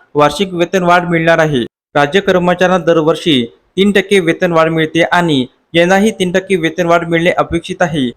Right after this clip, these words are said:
ज्यामुळे जुलै महिन्याच्या पगारात मोठी वाढ होईल, असे बोलले जात आहे. तथापि, याबाबतचा निर्णय अद्याप झालेला नाही, त्यामुळे राज्य सरकारकडून या संदर्भात सकारात्मक निर्णय घेतला जाणार आहे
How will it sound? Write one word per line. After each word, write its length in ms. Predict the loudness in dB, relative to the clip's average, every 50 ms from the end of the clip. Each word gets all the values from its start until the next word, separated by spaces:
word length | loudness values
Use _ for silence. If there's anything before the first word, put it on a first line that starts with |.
| _ _ 0
ज्यामुळे 300 | 2 2 4 4 2 2
जुलै 280 | 2 0 0 2 2
महिन्याच्या 380 | 2 2 2 0 0 0 -2 0
पगारात 420 | 0 0 2 2 2 0 0 -4
मोठी 200 | -8 -6 -4 0
वाढ 180 | 2 2 2 2
होईल, 240 | 2 0 -2 -2 -2 -4
असे 180 | -4 -4 -4
बोलले 280 | -4 -2 -2 -2 -2 0
जात 120 | 0 0 0 0
आहे. 260 | -2 -2 -2 -2 -2 -4 -4 -8 _ _ _ _ _
तथापि, 440 | -2 0 0 0 0 0 -2 0 2
याबाबतचा 540 | 2 4 4 2 2 2 0 0 2 0 0
निर्णय 360 | 0 0 0 0 0 0 -2 -2 -6 _ _
अद्याप 320 | -6 -4 0 0 0 0 0
झालेला 360 | 0 0 2 2 2 2 0
नाही, 320 | 0 -2 -2 -4 -4 -6 -6 -10 _ _
त्यामुळे 260 | 0 2 2 2 4
राज्य 260 | 4 4 2 2 0 0
सरकारकडून 580 | 0 0 2 2 0 0 2 0 0 0 -2 -4 -6 _ _ _ -2
या 60 | -2
संदर्भात 440 | 0 0 -2 0 0 0 0 0 0
सकारात्मक 520 | 0 -2 -2 0 0 0 0 -2 -6 -6 -4
निर्णय 240 | -4 -2 0 -2
घेतला 280 | -2 -2 -2 0 0 0
जाणार 280 | 0 0 0 0 0 0
आहे 260 | 0 -2 0 0 0